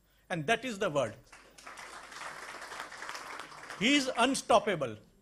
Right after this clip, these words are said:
He gets after you, only so, God can save you, <laughs> not even me. <laughs> So this is what is important, and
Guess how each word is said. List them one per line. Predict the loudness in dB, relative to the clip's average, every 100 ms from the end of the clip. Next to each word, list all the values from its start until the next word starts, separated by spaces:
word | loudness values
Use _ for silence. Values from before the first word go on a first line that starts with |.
| _ _ _
He | -6
gets | 2 6 6 6
after | 2 4 2
you, | 2 -4 -8 _ _ _ _
only | -4 0 0
so, | 0 -2 -4 8
God | 10 10
can | 8 4
save | 6 4 4
you, | 0 -2
<laughs> | 2
not | 10 12 12
even | 8 8
me. | 4 2 -6 2 8
<laughs> | 10 10 10 6 4 -6 -14 -14 -6
So | 6 6 6 -8 -20 -20 _ _ _ -20 _ _ _ -10
this | -2 -2
is | -2 2
what | 2 2
is | -4
important, | -6 -2 0 2 0 -4 -10 -8
and | -6 -6